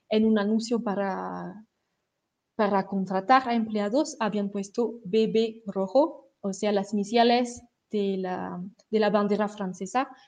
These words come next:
y significa blanco, o sea, la persona contratada, contratada tuviera que ser blanca.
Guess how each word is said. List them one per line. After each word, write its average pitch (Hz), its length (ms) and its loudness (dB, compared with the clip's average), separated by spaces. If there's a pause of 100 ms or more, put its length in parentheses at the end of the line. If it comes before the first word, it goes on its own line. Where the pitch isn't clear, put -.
(100)
y 202 100 -4
significa 202 800 -4 (200)
blanco, 196 440 -2 (300)
o 185 80 -8
sea, 190 340 -8
la 180 520 -8 (380)
persona 220 440 -2
contratada, 185 600 -6 (120)
contratada 214 960 0
tuviera 196 380 -6
que 185 140 -12
ser 180 220 -12 (260)
blanca. 240 380 0